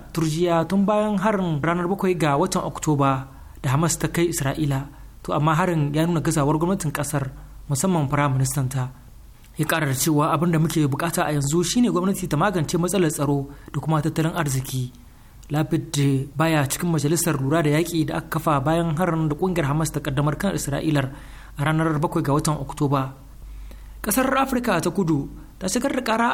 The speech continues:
a gaban kotun hukunta manyan laifuka ta duniya I C C, da ta buƙaci kotun da ta gudanar da bincike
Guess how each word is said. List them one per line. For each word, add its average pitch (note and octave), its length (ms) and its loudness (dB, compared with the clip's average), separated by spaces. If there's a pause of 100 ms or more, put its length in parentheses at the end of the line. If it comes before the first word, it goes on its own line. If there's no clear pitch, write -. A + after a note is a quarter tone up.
a G#3 40 2
gaban A3 380 2
kotun C4+ 320 2
hukunta A#3 320 2
manyan G#3+ 240 2
laifuka G3 260 -2
ta F3+ 140 0
duniya G#3 400 2
I D3 60 0
C D#3+ 180 -4
C, C#3+ 320 -2 (400)
da C#3 80 -2
ta D#3 100 0
buƙaci F3+ 440 -2
kotun F#3 400 0
da C#3+ 40 -4
ta C#3+ 140 0
gudanar G3 220 0
da F3 100 0
bincike C3+ 560 -2